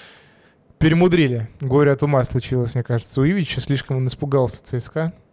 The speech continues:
Вот. И в целом по первому тайму Ц С К А заслуженно, э, вёл.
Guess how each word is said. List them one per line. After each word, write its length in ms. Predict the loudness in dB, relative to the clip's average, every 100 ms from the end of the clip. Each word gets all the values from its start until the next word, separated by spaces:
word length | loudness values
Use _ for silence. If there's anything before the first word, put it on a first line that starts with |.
| _ _ -12 -4
Вот. 440 | -2 0 -4 -8 -18 -12
И 720 | -10 -8 -8 -6 -6 -8 -8
в 40 |
целом 500 | -4 -2 -2 -4 -10 -16 -20 -12 -2
по 120 | 2
первому 260 | 2 2 2
тайму 540 | 2 2 2 2 0
Ц 160 | 0 -2
С 60 | 0
К 80 |
А 60 | -2
заслуженно, 760 | -2 0 0 0 0 -2 -4 -6
э, 340 | -10 -12 -12
вёл. 420 | -4 2 2 2